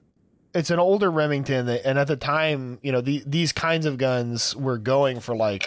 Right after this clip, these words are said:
two or three hundred bucks, and then, you know, I paid the two hundred dollar tax stamp on top of that, and they're like, "Why didn't you just get a Benelli?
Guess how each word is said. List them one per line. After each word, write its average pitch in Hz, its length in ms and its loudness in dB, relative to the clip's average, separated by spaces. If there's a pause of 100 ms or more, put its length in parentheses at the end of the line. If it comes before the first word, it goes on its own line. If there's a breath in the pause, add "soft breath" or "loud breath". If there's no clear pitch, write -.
(120)
two - 220 -2
or 135 60 2
three 127 180 -2
hundred 113 280 -2
bucks, 107 420 -2
and 110 160 -4
then, 110 300 -4
you 113 80 -4
know, 107 80 -2
I 98 100 -2
paid 104 220 -6
the 101 60 -8
two 123 140 -8
hundred 107 180 -2
dollar 98 180 -2
tax 104 340 -4
stamp 98 260 -6
on 90 120 -8
top 107 240 -2
of 98 80 -4
that, 92 280 -2 (600)
and 123 100 -2
they're 127 100 2
like, 110 200 2
"Why 107 140 2
didn't 127 260 -2
you 120 60 -4
just 110 240 -4
get 107 120 -2
a 104 60 -2
Benelli? 87 580 -4